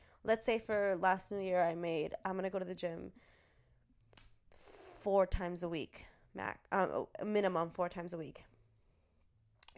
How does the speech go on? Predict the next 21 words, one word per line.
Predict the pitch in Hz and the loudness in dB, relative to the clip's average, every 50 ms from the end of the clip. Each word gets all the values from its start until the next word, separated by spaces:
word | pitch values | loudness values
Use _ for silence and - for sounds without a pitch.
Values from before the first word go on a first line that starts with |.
| - | -4
And | 185 185 180 180 180 175 170 175 170 - | 0 2 2 4 2 2 0 -2 -4 -6
my | - 185 185 175 170 | -4 0 2 4 4
other | 170 185 185 180 | 6 6 4 6
goal | 185 190 180 180 | 8 8 10 10
is | 175 175 175 - | 10 6 4 0
to | - 208 | -2 -2
meditate | 196 180 170 165 175 - - 180 156 | 0 2 2 2 0 -2 -4 -4 -2
every | - 165 160 180 165 | 0 -2 -2 -2 -2
day. | - - 117 - 185 - _ _ _ _ _ _ _ _ _ _ _ _ _ _ _ _ _ _ - - - - - - - - - _ - | -2 -2 -4 -4 -6 -10 _ _ _ _ _ _ _ _ _ _ _ _ _ _ _ _ _ _ -20 -20 -20 -20 -20 -20 -20 -20 -20 _ -6
And | 185 190 185 180 180 175 175 170 175 175 - - | -2 0 2 2 2 2 0 0 -2 -4 -2 -2
I | - 190 | -2 0
have | 196 180 175 | 0 -2 -2
another | 180 180 170 180 175 | 0 0 0 0 2
goal | - 180 175 170 175 170 - | 4 4 6 6 4 4 4
of, | - 180 180 170 170 165 170 175 - - - - 175 180 - - - | 4 4 6 4 4 0 -4 -8 -16 -18 -18 -18 -18 -18 -12 -6 -2
um, | 185 180 175 165 170 175 | 0 0 0 -2 -4 -6
journaling | 175 190 190 180 180 175 165 160 156 151 - 165 - - | 0 4 4 4 6 4 2 -2 -2 -6 -8 -10 -2 2
every | 175 170 165 165 165 | 4 4 4 4 0
day. | 156 - - - - - - _ _ _ _ _ _ _ _ _ _ _ _ _ - - _ _ - | 0 -2 -2 -4 -6 -12 -20 _ _ _ _ _ _ _ _ _ _ _ _ _ -20 -20 _ _ 2
Let's | 196 226 247 - | 4 4 6 6
say | - 277 262 | 8 8 8